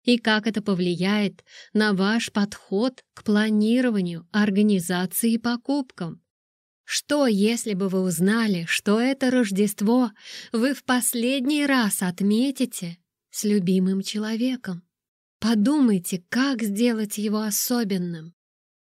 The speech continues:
Что, если бы вы узнали, что это будет ваше последнее Рождество?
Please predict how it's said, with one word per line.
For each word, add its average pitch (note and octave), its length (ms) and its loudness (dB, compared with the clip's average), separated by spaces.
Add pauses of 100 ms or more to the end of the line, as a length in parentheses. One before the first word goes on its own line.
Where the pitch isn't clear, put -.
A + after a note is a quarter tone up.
(520)
Что, C#4 280 2
если B3 420 2
бы A#3+ 160 2
вы B3 140 4
узнали, G#3 540 2
что - 180 -4
это G#3 200 0
будет G#3 380 0
ваше G3+ 340 0
последнее G#3 680 0
Рождество? E3+ 720 -8